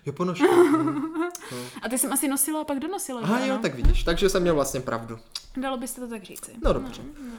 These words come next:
Speaker 1: Tak, sestřičko, teďka uchážeme tvoji, eh, tvoji tu duvtip, jo?
Speaker 2: Mhm.
Speaker 1: Tvoji mož-, eh, eh, jak se to řekne,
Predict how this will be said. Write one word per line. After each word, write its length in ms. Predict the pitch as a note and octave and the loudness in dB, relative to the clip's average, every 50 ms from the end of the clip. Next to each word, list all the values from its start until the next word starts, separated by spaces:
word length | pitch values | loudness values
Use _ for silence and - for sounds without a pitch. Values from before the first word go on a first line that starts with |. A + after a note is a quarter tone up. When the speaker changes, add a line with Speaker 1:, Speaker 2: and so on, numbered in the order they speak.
| - - | -12 -6
Speaker 1:
Tak, 140 | - G3+ - | -6 -4 -2
sestřičko, 520 | - E4 - - - - - - - - A#2 | -2 -4 -4 -4 -6 -8 -8 -8 -10 -10 -4
teďka 340 | - F3+ F#3 - - A#3+ | -2 -2 -2 2 2 4
uchážeme 680 | F#3 F#3+ F#3+ - A3+ A3+ G#3 G3+ G#3 G#3 G#3 G#3 G3+ G3 | 4 2 2 2 2 2 2 2 2 0 0 0 0 -2
tvoji, 600 | G3+ - - - F#3+ F#3+ G3 G3 F#3+ F#3 E3+ C#3+ C#3 C#3+ C#3 C#3 | -4 -4 2 4 4 4 6 4 0 0 0 -2 -2 -2 -2 -2
eh, 40 | |
tvoji 460 | C#3 - - - F3 F3+ F3+ F3+ F3 E3+ | -2 -4 -2 2 2 2 2 2 0 -2
tu 180 | F3 D3+ C#3+ | -2 -2 -2
duvtip, 520 | C#3 C#3 D3+ D#3 - - - - A#2 - - | 0 0 0 -2 -2 -6 -10 -12 -10 -6 -2
jo? 120 | - B2+ | 0 2
Speaker 2:
Mhm. 180 | C3 B2+ A#2 A2+ A3 | 2 2 0 0 0
Speaker 1:
Tvoji 400 | F#3 D3 C#3+ D3 D3 C#3+ C3+ C3+ | 0 0 0 2 0 0 0 0
mož-, 280 | C#3 D3+ D3+ D3 - | 2 0 0 0 -2
eh, 420 | D3 C#3 C#3 C3+ C3 B2+ B2 B2 - - - - - - - C3 C3 B2+ | -2 2 4 4 4 4 0 -2 -6 -16 -20 -20 -14 -6 0 0 2 2
eh, 40 | B2+ C3 | 2 0
jak 100 | C#3+ C#3 | 0 -2
se 120 | - - - | -2 -4 -2
to 80 | D3 C3+ | -2 -2
řekne, 220 | C3+ B2 - B2 | -2 -4 -8 -8